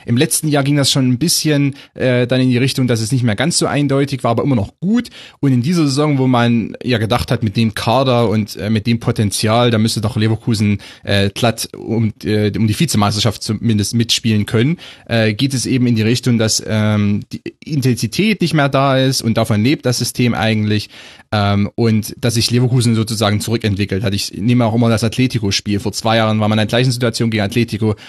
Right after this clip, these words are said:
hat sie bis zum Elfmeterschießen getrieben. In dieser Saison, wo Atletico gar nicht so stark ist, in der Champions League, wird man zerlegt, äh, von der Mannschaft. Das war, glaub ich, auch dann der endgültige Genickbruch für Schmidt.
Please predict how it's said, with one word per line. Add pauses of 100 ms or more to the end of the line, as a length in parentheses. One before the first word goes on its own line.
hat
sie
bis
zum
Elfmeterschießen
getrieben. (240)
In
dieser
Saison,
wo
Atletico
gar
nicht
so
stark
ist, (160)
in
der
Champions
League, (180)
wird
man (260)
zerlegt, (400)
äh,
von
der
Mannschaft.
Das
war,
glaub
ich,
auch
dann
der
endgültige
Genickbruch
für
Schmidt.